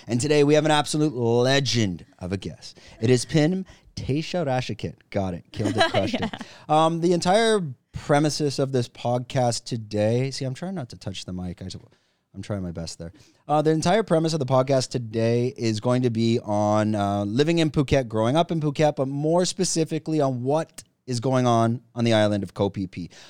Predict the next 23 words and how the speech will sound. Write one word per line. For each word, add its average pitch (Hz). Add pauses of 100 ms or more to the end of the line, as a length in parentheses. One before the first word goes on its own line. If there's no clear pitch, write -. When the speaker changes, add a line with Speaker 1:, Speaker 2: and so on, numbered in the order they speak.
Speaker 1:
Uh, 120
Pim 151
has 143
grown 139
up 135
on 131
the 123
island 120
of 110
Phi 117
Phi 123
pretty 247
much 196
all 143
her 139
life, 139
mixed 139
with, 135
uh, 120
going 120
to 120
international 113
school 104